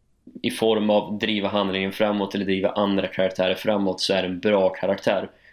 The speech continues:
Oavsett vad de har för roll i övrigt. Men så länge de känns viktig så är det ju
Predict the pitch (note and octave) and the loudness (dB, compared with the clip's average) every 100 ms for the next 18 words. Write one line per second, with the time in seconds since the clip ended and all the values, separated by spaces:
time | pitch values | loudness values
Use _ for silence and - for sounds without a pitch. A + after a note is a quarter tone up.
0 | _ B2+ A#2+ G#2 G2 G#2+ G2 - - - | _ 4 4 4 0 -2 -2 -10 -16 -18
1 | - _ A2+ G#2+ G#2+ G2+ G2 G2+ F#2+ F#2+ | -20 _ -6 2 2 2 2 2 2 0
2 | A2 G2+ F#2+ G2 A#2 G#2 A2 - G#2+ - | 0 0 0 0 2 2 0 -2 -2 2
3 | A2+ G#2 F#2+ G#2+ G#2 - _ _ _ - | 2 2 2 0 0 -6 _ _ _ -4
4 | - G#2 F#2+ - A2 A2+ - - C3 G2+ | 0 0 -2 -8 -4 -4 -4 -6 -2 -2
5 | F2 - _ _ _ - G#2+ G2 F#2+ F#2+ | -4 -12 _ _ _ -4 0 2 0 0
6 | F#2+ F#2 | -2 -4